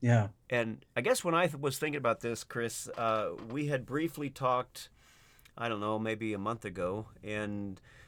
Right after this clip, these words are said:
Speaker 2: just talking about where things are at with this whole movement, and literally,
Speaker 1: Yeah.
Speaker 2: where do we go next? Um, I, I, in, in some ways, I feel like there's, uh, some fatigue out there. I feel like
Speaker 1: Sure.
Speaker 2: there's,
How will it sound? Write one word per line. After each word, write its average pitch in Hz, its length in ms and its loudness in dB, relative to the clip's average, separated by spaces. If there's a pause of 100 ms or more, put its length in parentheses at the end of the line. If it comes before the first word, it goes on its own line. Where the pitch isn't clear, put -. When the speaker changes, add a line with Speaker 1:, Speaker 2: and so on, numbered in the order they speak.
Speaker 2:
just - 160 -8
talking 185 160 4
about 135 260 2
where 139 180 2
things 139 300 -2
are 123 80 0
at 120 140 2
with 110 120 -8
this 107 140 -8
whole 123 160 0
movement, 113 480 -4 (340)
and 104 480 -6 (400)
literally, 135 380 2
Speaker 1:
Yeah. 139 160 6
Speaker 2:
where 151 280 0
do 123 300 -4
we 170 180 -2
go 98 180 -2
next? - 520 -8
Um, 90 460 -4 (640)
I, 95 160 -4
I, 95 460 -2 (600)
in, 113 200 -6
in 107 160 -4
some 151 200 0
ways, 147 180 0
I 127 80 2
feel 139 200 -4
like 131 220 0
there's, 117 460 -2
uh, 107 520 4 (140)
some 117 260 -2
fatigue 143 520 0
out 147 240 2
there. 151 420 2 (460)
I 107 140 -4
feel 123 320 0
like 113 260 4
Speaker 1:
Sure. 135 200 6
Speaker 2:
there's, 110 760 0